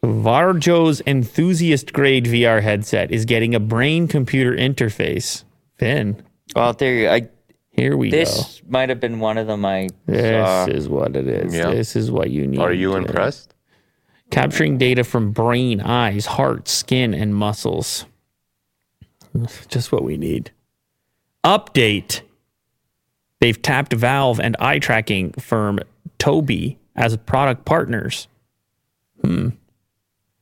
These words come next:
Speaker 1: Holy cow, it appears to be priced twenty-two thousand five hundred. Wow.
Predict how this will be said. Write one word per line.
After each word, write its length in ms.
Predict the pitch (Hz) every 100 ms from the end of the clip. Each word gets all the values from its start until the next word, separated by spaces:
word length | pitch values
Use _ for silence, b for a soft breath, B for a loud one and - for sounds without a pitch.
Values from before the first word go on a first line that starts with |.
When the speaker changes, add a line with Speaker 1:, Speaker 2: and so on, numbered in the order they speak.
| _ _ _ _ _ _
Speaker 1:
Holy 560 | - 143 131 113 101 92
cow, 240 | 131 117
it 60 | 110
appears 260 | 107 139 135
to 60 |
be 100 | 123
priced 320 | 110 127 113
twenty-two 460 | - 147 165 151 147
thousand 380 | 127 120 113 107
five 300 | - 107 98
hundred. 720 | - 135 120 101 - - - - _ _ _ _ _ _ _ _ _ _ _ _ _ _ _ _ _ _ -
Wow. 1500 | - 78 98 73 85 85 67 57 57 - - - - - -